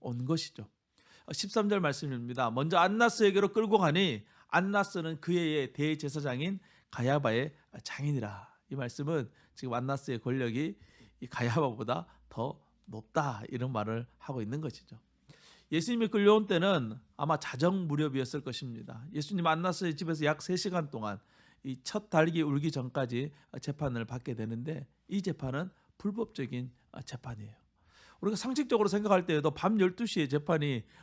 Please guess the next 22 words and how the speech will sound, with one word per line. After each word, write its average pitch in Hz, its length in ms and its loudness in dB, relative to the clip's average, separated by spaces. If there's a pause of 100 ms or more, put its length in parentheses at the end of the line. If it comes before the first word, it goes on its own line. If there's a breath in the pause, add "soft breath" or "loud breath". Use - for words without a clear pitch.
(140)
진행되는 147 540 0
경우는 113 520 -4 (140)
없지요. 113 500 -8 (380)
하지만 147 320 -4
예수님은 151 460 0
이 165 120 2
불법적인 170 720 2 (300 loud breath)
재판의 139 580 -2 (180)
피고가 170 400 -4
되었습니다. 120 640 -12 (440)
안나스는 147 420 -2
예수님과 156 720 2 (300 loud breath)
예수님의 180 440 2
제자들이 170 440 4
가르친 147 380 -2
것이 135 360 -2 (200 soft breath)
무엇이냐며 131 640 2
예수님에게 110 680 -6
캐묻습니다. 135 760 -8 (340)
그런데 135 260 -4
이번 156 260 0
기회에 135 500 0